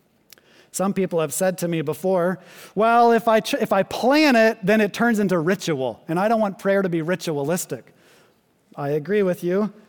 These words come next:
We don't want prayer to be ritualistic. That's a danger. But the reason, the real reason prayer becomes mere ritual in our lives is not because of routine. It's because we stop feeling our need for God.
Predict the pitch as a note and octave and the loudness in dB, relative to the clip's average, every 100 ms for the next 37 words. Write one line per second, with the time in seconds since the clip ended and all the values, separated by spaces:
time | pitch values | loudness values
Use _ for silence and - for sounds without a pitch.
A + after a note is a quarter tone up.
0 | _ - D#3 G3 G#3+ G#3 - F#3+ G3 E3+ | _ -6 -2 0 0 -2 -2 0 0 0
1 | F3 D#3+ F#3+ E3+ G#3 G3 F3+ F#3+ A3+ F#3+ | -4 -4 -8 -4 -2 0 0 0 0 -2
2 | F3+ - - _ E3+ E3 D#3+ D3+ G#3+ A#3+ | -4 -8 -20 _ -4 -2 -4 -2 0 0
3 | E3 E3+ F#3 - - _ D#3 G3 F#3 D#3+ | 0 0 -2 -8 -20 _ -6 -2 -2 -2
4 | F3+ B3+ D#4 G#3+ F3+ E3+ D#3 D3 F#3 C#4 | 0 0 0 2 0 0 -2 -2 -2 0
5 | D4+ A#3+ B3+ G3+ F#3 - G3+ G#3 G#3 G3 | 0 0 0 0 -4 -2 -2 0 0 -2
6 | F#3 F3 C3+ - - D#3+ F#3+ A3 A3+ G3+ | -2 -4 -4 -10 -6 -2 0 2 0 -2
7 | G3+ D#3 G#3 - D#3 C#3 C3+ D#3+ - D#3+ | -4 -4 -4 -4 -4 -2 -2 -4 -8 -4
8 | D3+ E3 F#3+ F#3 F3 C#3+ D3+ D#3+ - - | -2 -2 0 0 0 -2 -2 -6 -12 -20
9 | - - F3+ D3 F3+ A#3 C4 B3 G#3+ G#3 | -20 -4 -4 -2 -2 -2 -2 -4 -2 0
10 | F#3+ D#3+ E3+ E3 - A3+ G3+ B2 E3 F3+ | -2 -2 -2 -2 -4 -4 -2 -4 -6 -8
11 | _ _ _ _ G3 - G3+ G3+ G3+ F3+ | _ _ _ _ -6 -4 -4 -2 -2 -2
12 | F3+ - G#3 G3 G3+ - G#3+ G#3+ G3+ F3+ | -6 -4 -2 -2 -4 -6 -2 0 0 0
13 | D#3+ D#3 F3 F#3 - C3+ - G3+ G2+ D2+ | -2 -2 -2 -4 -6 -8 -4 -4 -6 -12